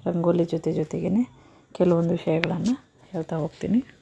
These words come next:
ನೋಡಿ, ರಾಹು ದೋಷ ಮತ್ತು, ಆ, ಈ ಸರ್ಪದೋಷ, ನಾಗದೋಷ ಇರ್ತೈತೆ ನೋಡ್ರಿ, ಅಂಥವರು ಈ ಥರ ಒಂದು ಪೂಜೆಯನ್ನು ಮಾಡೋದ್ರಿಂದ, ಆ, ಅವರಿಗೆ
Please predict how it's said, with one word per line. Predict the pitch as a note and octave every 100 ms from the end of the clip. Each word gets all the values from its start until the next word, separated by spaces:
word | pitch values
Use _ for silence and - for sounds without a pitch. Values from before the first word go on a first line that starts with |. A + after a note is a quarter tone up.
| _ _ - - - - - _ - - - - - _ _ - - - - - _ - - - - G#3+
ನೋಡಿ, | G#3 G#3
ರಾಹು | G3 F#3 G#3 G3
ದೋಷ | F#3 F3+ F#3
ಮತ್ತು, | F3+ E3+ - F3 F3 E3+ - - - - -
ಆ, | F#3 F3 F3+ F3
ಈ | F3
ಸರ್ಪದೋಷ, | E3 F3 E3+ F#3+ F3+ F3 -
ನಾಗದೋಷ | E3+ F3 F3+ F#3 F3 -
ಇರ್ತೈತೆ | E3+ E3 F3 E3+
ನೋಡ್ರಿ, | E3+ E3+ A3+ C4 - - - G3
ಅಂಥವರು | F#3+ F#3 G3+ F#3+ F#3+ A3 G#3 F#3 F#3
ಈ | F#3
ಥರ | - F#3+
ಒಂದು | F#3 F3+ F3+ F3 F3 F3 D#3+
ಪೂಜೆಯನ್ನು | F#3 F#3 F#3 F3 F3
ಮಾಡೋದ್ರಿಂದ, | F3 F3+ F3 F#3 F3 F#3 F3 F3 C4 - _ - _ -
ಆ, | G#3 F#3+ G3
ಅವರಿಗೆ | F3+ F3 A#3+ B3+